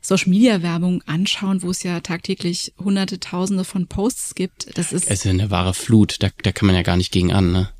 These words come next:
Speaker 1: Genau, also das ist völlig unrealistisch und, äh, funktioniert effektiv auch nicht.
Speaker 2: Besonders oft werden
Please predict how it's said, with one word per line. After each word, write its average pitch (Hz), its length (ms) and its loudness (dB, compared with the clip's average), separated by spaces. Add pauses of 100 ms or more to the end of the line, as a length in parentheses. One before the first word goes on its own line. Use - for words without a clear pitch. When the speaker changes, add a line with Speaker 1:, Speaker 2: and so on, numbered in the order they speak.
Speaker 1:
Genau, 175 300 2
also 175 180 -2
das 175 140 0
ist 185 100 -8
völlig 190 260 -2
unrealistisch 214 800 0
und, 185 400 -4
äh, 170 380 -4
funktioniert 180 800 -4 (440)
effektiv 160 520 -6
auch - 160 -6
nicht. 160 280 -4 (560)
Speaker 2:
Besonders 131 460 0
oft 143 200 -6
werden 127 380 0